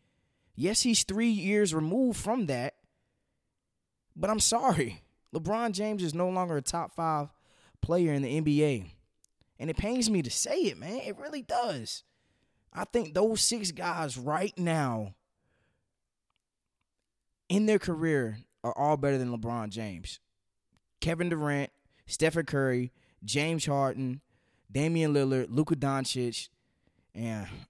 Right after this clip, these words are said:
Giannis Antetokounmpo. But I'll get on him in, <laughs> in the, in the next segment. But, um, wow, I just, I just don't, I really don't even know what to say.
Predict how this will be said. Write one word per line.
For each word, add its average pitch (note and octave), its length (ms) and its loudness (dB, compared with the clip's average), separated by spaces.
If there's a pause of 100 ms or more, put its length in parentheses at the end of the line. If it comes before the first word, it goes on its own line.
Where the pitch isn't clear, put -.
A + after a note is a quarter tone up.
(140)
Giannis C3 380 -2
Antetokounmpo. G#2+ 720 -4
But G#2+ 200 -8 (100)
I'll C#3+ 200 2
get C3+ 160 0
on B2 120 0
him B2 240 0
in, - 340 -6 (220)
<laughs> - 200 -20
in C#3+ 120 -2
the, C3 160 -2
in C3+ 80 -2
the C3+ 60 0
next C3 260 0
segment. A2 440 -2
But, A#2+ 220 -2 (920)
um, A#2+ 480 -2 (1400)
wow, B2+ 320 -4
I C3+ 80 2
just, E3 220 -2
I E3 60 0
just E3+ 140 -2
don't, F3+ 140 2
I E3 140 -2
really G3 240 0
don't E3+ 240 0
even D#3+ 160 -2
know D#3+ 80 0
what C3+ 160 0
to G#2 100 -12
say. B2 340 -2